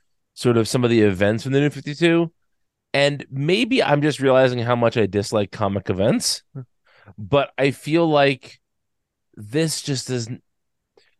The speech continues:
it continues to have nothing really happen in it. And I know that, Zach, you would argue more happens in the tie-ins than in the main story, but I would say even in the tie-ins here, just there's not a ton happening.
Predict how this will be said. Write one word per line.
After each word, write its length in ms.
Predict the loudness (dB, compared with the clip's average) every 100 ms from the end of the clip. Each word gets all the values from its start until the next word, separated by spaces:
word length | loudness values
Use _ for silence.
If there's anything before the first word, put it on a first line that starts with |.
| _ -2
it 140 | 0
continues 760 | 2 0 0 -2 0 0 -2 -2
to 100 | -2
have 340 | 2 2 2
nothing 440 | 0 -2 0 -2
really 280 | 0 0 0
happen 420 | 0 -4 -2 -4 -4
in 200 | -6 -8
it. 260 | -12 -18 _ _ _
And 120 | 0
I 60 | 2
know 140 | 4
that, 240 | 4 0 -2 -12
Zach, 300 | -4 -2 0
you 80 | 2
would 80 | 2
argue 300 | 2 2 2
more 260 | 2 0 2
happens 460 | 0 -2 -6 -8
in 80 | -8
the 80 | -10
tie-ins 580 | -10 -6 -2 -2 -4 -6
than 100 | -6
in 80 | -4
the 60 |
main 220 | -4 -6
story, 480 | -4 -2 0 0 -2 _ _ _ _
but 80 | 0
I 80 | 2
would 140 | 2
say 140 | 2 -2
even 340 | 0 -2 2
in 80 | 2
the 80 | 0
tie-ins 440 | 0 2 2 0
here, 240 | -2 -2 -2
just 180 | -6 -4
there's 200 | -2 0
not 420 | 0 2 2 2
a 60 | 0
ton 260 | -4 -6 -4
happening. 680 | -6 -8 -10 -10 -12 -14